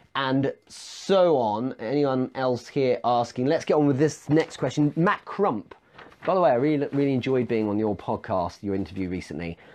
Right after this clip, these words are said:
Um, thank you very much for that. Uh,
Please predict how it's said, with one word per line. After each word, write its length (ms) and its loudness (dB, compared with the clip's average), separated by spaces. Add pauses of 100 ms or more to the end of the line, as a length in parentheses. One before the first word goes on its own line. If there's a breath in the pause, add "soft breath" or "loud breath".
(160 loud breath)
Um, 320 -2
thank 220 -4
you 20 -12
very 100 -2
much 220 -8
for 100 -14
that. 240 -4 (380 loud breath)
Uh, 400 -6